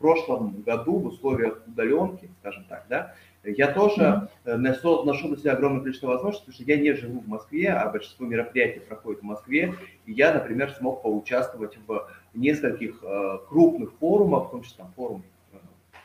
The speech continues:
Speaker 1: счастья, э, и других конференциях, где, э, которых, ну, просто-напросто, если бы они были, проходили в Москве,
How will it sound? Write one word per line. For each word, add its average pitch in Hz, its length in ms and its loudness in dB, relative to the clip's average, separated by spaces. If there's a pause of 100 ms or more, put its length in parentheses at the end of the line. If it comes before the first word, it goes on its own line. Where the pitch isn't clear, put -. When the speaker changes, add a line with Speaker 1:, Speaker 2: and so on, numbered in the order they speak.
(160)
Speaker 1:
счастья, 143 680 2 (300)
э, 104 480 2
и 104 260 -2
других 113 340 -4
конференциях, 135 720 0
где, 131 580 2 (240)
э, 98 140 -6 (120)
которых, 143 340 2
ну, 143 140 4
просто-напросто, 147 600 2
если 127 160 -6
бы 120 120 2
они 120 120 0
были, 123 180 -2
проходили 120 360 -10
в 110 60 -8
Москве, 156 560 -2